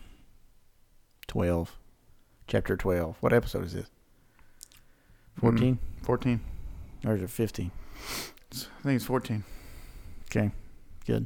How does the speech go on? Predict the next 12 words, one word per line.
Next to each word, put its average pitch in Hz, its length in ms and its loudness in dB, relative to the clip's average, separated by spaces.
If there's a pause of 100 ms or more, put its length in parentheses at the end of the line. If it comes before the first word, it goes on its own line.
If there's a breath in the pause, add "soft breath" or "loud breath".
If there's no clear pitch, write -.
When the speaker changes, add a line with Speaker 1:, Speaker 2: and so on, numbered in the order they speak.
(120)
Speaker 2:
It's - 120 -12
around 120 200 -6 (640 soft breath)
one 127 180 8
four. 120 240 4 (1160)
Speaker 1:
Okay. 117 160 6 (640 soft breath)
Speaker 2:
Of 135 140 10
adoption. 127 480 8 (1400)
Speaker 1:
An - 80 2
important 104 380 12
doctrine. 101 420 2 (1800 loud breath)
Uh, 110 300 6 (120)
uh, 104 220 0